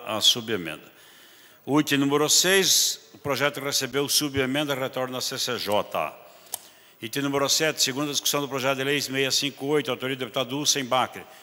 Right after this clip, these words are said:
Institui a Semana da Tecnologia e Inovação a ser celebrada anualmente entre os dias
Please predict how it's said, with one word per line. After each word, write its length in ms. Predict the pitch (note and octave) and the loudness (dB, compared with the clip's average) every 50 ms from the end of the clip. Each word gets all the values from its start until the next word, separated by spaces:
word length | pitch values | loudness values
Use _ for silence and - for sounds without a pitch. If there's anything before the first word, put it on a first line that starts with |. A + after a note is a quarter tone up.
| - - - - _ - | -20 -20 -20 -20 _ -8
Institui 440 | A2 G#2 - B2+ - - C#3 D#3 D3+ | -4 -2 -2 -2 -2 -2 0 0 2
a 60 | C3+ | 2
Semana 380 | - C#3+ C3+ C3+ C#3+ D3 D3 | 2 2 2 2 0 0 0
da 240 | C3+ B2+ C3+ C3 B2 | 0 2 2 2 2
Tecnologia 800 | - - D#3 D#3 D3+ - C#3+ C#3+ C3+ C3 B2 A2+ A#2+ C3+ D3+ D#3 | 2 0 -4 -4 -4 -4 -6 -4 -2 -2 -2 0 0 2 2 4
e 100 | D3 D3 | 4 4
Inovação 600 | D3+ D3+ D#3 D3 C3+ C#3+ C3+ - - D3+ D3+ D3 C#3 | 2 2 0 0 2 2 2 2 2 0 0 0 0
a 40 | |
ser 220 | - - D3+ C#3+ C3+ | 0 0 0 0 0
celebrada 460 | - C#3+ C#3 C3 C3 C#3+ D3 C3+ C#3 | -2 -2 -2 0 0 0 0 0 -2
anualmente 560 | C3+ C#3 C3+ C3 B2+ B2+ D3 D#3 D3+ - D#3 | -2 0 0 0 0 2 0 0 0 -2 -2
entre 240 | D#3 D3 C#3+ D3+ D3 | -2 -2 -2 -4 -4
os 100 | C3+ A2 | -4 -2
dias 460 | G2+ C3+ D#3+ D3 A#2 G2 - - - | 2 4 4 6 4 4 2 -4 -8